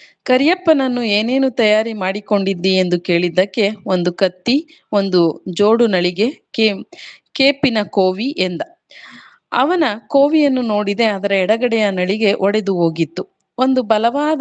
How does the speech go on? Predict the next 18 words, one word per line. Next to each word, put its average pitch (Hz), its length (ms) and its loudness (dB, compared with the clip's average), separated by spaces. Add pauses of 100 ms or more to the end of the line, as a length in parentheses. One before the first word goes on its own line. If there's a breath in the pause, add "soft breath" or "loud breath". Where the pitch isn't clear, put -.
ಹಂದಿ 226 320 -4
ಒಡೆಯಲು 196 460 0
ಅದಕ್ಕೆ 180 320 -2
ತುಂಬಾ 220 420 -2
ಕೋವಿ 208 400 0
ಮಸಿ 196 300 -2
ಹಾಕಿದ್ದನಂತೆ. 175 880 0 (420 loud breath)
ಹಂದಿ 220 300 2
ಏನೋ 247 580 0
ಬಂತು, 220 600 0 (240 loud breath)
ಇವನು 220 280 2
ಒಡೆದ, 220 320 0 (300)
ಆದರೆ 196 360 0
ಮಸಿ 208 380 0
ಆ 214 160 2
ನಳಿಗೆಯ 220 440 -4
ಸಾಮರ್ಥ್ಯಕ್ಕಿಂತ 196 920 -2
ಮೀರಿದ್ದರಿಂದ 185 760 0